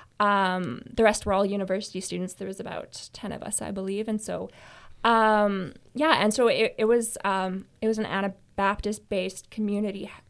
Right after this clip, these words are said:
home. So, um, it was, it was Christian, but you didn't have to be Christian to live there. It was just kind of expected that you, like, you would respect,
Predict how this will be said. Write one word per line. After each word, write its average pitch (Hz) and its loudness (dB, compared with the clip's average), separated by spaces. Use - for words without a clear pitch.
home. 185 -4
So, 190 6
um, 185 2
it 185 0
was, 185 -6
it - 0
was 277 2
Christian, 339 0
but - 2
you 240 -2
didn't 247 -2
have 214 -2
to - -14
be 180 -4
Christian 180 -8
to - -10
live 175 -6
there. 175 -6
It 226 6
was 233 8
just 233 -2
kind 233 0
of 208 -2
expected 190 -6
that 170 -8
you, 170 -6
like, 175 -12
you 170 -10
would 175 -8
respect, 180 -8